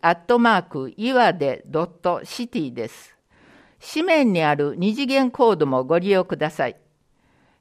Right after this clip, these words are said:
以上、主な機関の連絡先でした。税、料金、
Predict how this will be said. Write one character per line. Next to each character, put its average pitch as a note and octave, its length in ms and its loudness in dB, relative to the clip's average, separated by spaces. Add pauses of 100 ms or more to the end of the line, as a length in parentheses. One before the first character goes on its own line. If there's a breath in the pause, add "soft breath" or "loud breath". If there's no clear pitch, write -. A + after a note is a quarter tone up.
(100)
以 A#3+ 140 0
上、 E3+ 260 2 (540)
主 D4+ 240 4
な A3 180 4
機 F3 160 -6
関 F#3+ 260 0
の E3+ 140 2
連 G3+ 260 0
絡 A3+ 200 0
先 F#3 320 -2
で D3+ 120 -2
し - 140 -20
た。 - 160 -10 (2500)
税、 G#3+ 420 0
料 A#3 300 0
金、 B2+ 340 -10